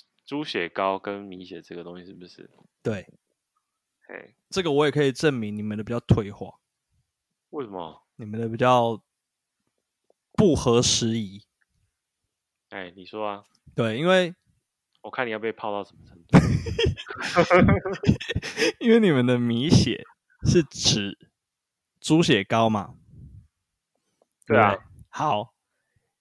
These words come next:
Speaker 2: 但是你们的鸭血糕也叫米血。
Speaker 1: 嗯。
Speaker 2: 对。你们的鸡血糕也叫米血。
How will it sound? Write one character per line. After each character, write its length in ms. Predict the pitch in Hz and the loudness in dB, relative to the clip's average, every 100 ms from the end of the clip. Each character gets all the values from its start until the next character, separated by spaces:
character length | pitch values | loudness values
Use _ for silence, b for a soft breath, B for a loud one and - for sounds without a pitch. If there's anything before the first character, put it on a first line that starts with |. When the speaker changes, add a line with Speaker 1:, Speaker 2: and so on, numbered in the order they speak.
| _ | _
Speaker 2:
但 140 | - 208 | 0 2
是 80 | 233 | 4
你 140 | 160 | 2
们 180 | 120 113 | 2 2
的 100 | 117 | 0
鸭 260 | 120 147 147 | 0 0 0
血 320 | - - 85 | 0 -2 -8
糕 380 | - 98 92 113 _ _ _ _ _ _ | -8 -8 -8 -10 _ _ _ _ _ _
也 200 | - 110 | -8 -6
叫 200 | 101 165 | 0 0
米 260 | 127 98 107 | 0 -4 -6
血。 360 | - 110 - _ _ _ - - - _ _ _ _ | -8 -8 -12 _ _ _ -20 -20 -20 _ _ _ _
Speaker 1:
嗯。 440 | 123 127 131 131 131 _ _ _ - | -14 -12 -12 -14 -20 _ _ _ -8
Speaker 2:
对。 280 | 110 85 _ _ _ _ - | -8 -8 _ _ _ _ -8
你 100 | 127 | -6
们 120 | 139 | -2
的 100 | 143 | -4
鸡 340 | - - 175 | -4 -8 -6
血 280 | 196 - 95 | -4 -4 -4
糕 380 | - 113 110 131 _ | -6 -4 -4 -8 _
也 200 | 101 95 | -16 -10
叫 160 | 135 | -8
米 260 | 123 107 110 | -8 -10 -8
血。 360 | - 120 - | -6 -6 -10